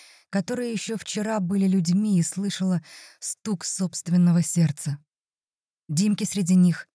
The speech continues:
не было. Это могло означать что угодно, и то, что его уже нет в живых, и то, что его здесь не было в час Ч. Как далеко распространяется зона поражения, и что вообще произошло?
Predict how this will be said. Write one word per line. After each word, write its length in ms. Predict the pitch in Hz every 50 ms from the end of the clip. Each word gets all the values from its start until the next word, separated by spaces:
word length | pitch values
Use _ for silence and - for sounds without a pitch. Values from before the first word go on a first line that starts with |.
| _ _
не 260 | - 175 180 190 180 165
было. 300 | 139 147 135 120 131 - _ _ _ - - - - -
Это 160 | - 170 196 208
могло 280 | 214 208 185 214 214
означать 420 | 208 196 202 196 196 - 202 190 -
что 220 | - - 214 214
угодно, 480 | 220 214 196 - 190 175 143 143 127 - - - - -
и 80 | - 175
то, 120 | 175 208
что 200 | 185 - - 180
его 240 | 175 175 151 180 170
уже 240 | 170 165 139 185 180
нет 200 | 180 180 175 147
в 60 | 143
живых, 460 | 147 147 170 151 165 170 165 - - - _ _ _ _ _
и 100 | - 175
то, 120 | 170 220
что 160 | 202 - - 202
его 220 | 190 180 190 190
здесь 320 | 170 160 185 185 - -
не 140 | 185 190 185
было 200 | 165 180 170 165
в 80 | 151 -
час 300 | - 175 170 160 - -
Ч. 240 | - - 165 160 165 - _ _ _ _ _ _ _ _ _ _ _ _
Как 220 | - 196 196 185
далеко 340 | 196 240 233 254 - 285 277
распространяется 800 | 254 202 - - 180 - - 185 214 226 226 220 202 - - 180
зона 240 | 170 208 202 190 170
поражения, 640 | - 175 185 190 156 202 214 185 180 185 185 185 185
и 20 |
что 420 | 165 - - - _ - 240 226
вообще 680 | 196 165 170 175 180 165 - - - - - 220 220 170
произошло? 680 | - 170 165 165 160 180 175 - - 202 190 156 143